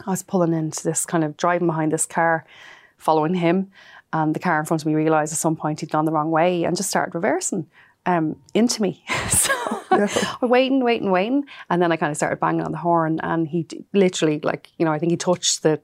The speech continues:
Speaker 1: the front of the car and stopped. So I pulled back a bit, and he, and it was him, and he was driving the guy who plays Toby.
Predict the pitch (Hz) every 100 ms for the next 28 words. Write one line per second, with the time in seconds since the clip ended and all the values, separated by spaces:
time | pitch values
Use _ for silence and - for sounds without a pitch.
0 | _ 175 180 156 - - 170 208 233 -
1 | - - 170 160 - 165 - - 175 202
2 | - 185 165 - 156 147 151 165 160 -
3 | 165 170 202 185 165 - - - 165 165
4 | 185 180 180 170 165 160 160 170 156 -
5 | - 190 190 262